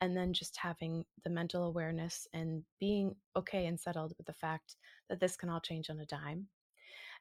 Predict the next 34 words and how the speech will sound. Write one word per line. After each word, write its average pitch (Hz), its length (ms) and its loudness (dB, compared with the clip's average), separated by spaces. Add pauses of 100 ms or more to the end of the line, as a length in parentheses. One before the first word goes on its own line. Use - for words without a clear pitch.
(120)
And 180 520 2 (180)
the 196 180 2
third 202 280 2
one 185 260 2
would 175 160 -2
really 190 280 4
be 175 600 4
community 220 840 4 (100)
and 180 240 2
setting 190 460 2
up, 180 140 0
which 180 180 0
is 170 120 -2 (280)
also 175 360 2
why 165 360 0 (100)
I 180 100 4
love 170 640 2 (120)
what - 160 -4
you 185 180 2
do 165 180 -2
here, 160 400 -4 (420)
because 180 300 2
it's - 260 -6
all 175 200 4
about 170 300 -2
finding 160 320 0
your 160 100 0
village. 165 460 -4 (420)
And 185 160 2
so 190 140 4
community, 196 640 4
really 190 280 4
setting 202 500 2
up 180 220 4